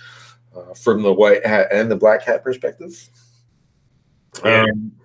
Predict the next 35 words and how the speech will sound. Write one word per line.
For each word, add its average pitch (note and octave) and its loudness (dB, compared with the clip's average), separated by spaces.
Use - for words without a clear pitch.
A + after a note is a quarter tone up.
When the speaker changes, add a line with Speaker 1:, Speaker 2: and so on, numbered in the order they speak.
Speaker 1:
but C#3 4
the C3 6
downside C#3+ 6
is A2+ 2
that G2+ -8
to, A2+ -8
to G#2+ -10
do A#2 0
it G2+ -6
right, G#2 -4
it F#2+ -10
takes - -12
a F#2+ -8
lot F2 -10
of D#2+ -16
time. - -20
Uh, F2+ -8
and G2+ -12
that's G2 -4
why G2+ 2
I F#2+ 4
didn't F#2 -6
want F#2+ -6
to F#2 -14
actually - -8
try G2+ 0
to F#2+ 4
tackle F#2+ -2
that E2+ 0
today, F#2+ 2
because F2+ -4
it F2 -10
does G2 0
take F#2+ -4
time. A2+ -6